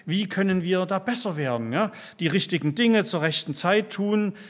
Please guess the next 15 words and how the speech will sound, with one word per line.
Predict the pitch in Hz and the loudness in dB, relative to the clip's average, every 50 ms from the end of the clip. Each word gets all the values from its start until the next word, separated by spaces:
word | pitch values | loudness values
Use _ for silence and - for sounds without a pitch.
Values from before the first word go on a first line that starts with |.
| - - | -14 -8
und | - 170 147 | -6 -4 -4
die | 151 156 | -4 -4
falschen | - - 170 170 190 190 185 185 170 | -4 -2 0 0 0 0 0 -2 -2
Dinge | 180 190 180 185 | -2 -2 -4 -4
auch | 170 170 151 | -4 -4 -2
lassen. | 175 170 156 - - 147 117 107 98 - | -2 -2 -2 -2 -4 -4 -6 -6 -8 -12
Auch | - 131 - | -12 -8 -4
das | 165 147 - | -4 -4 -4
gibt's | - 147 - - - | -4 -6 -6 -6 -10
ja. | - 95 85 82 _ _ _ _ _ _ _ _ _ _ _ _ _ _ _ _ _ _ - _ - - - - _ | -10 -10 -18 -20 _ _ _ _ _ _ _ _ _ _ _ _ _ _ _ _ _ _ -20 _ -20 -20 -20 -10 _
Und | - 180 185 | 0 0 2
man | 180 170 | 2 2
kann | - 185 185 | 2 2 4
immer | 240 226 214 | 4 6 6
dazulernen, | 190 190 - - - 190 180 156 135 107 101 98 | 6 4 2 2 0 0 2 2 0 0 -2 -6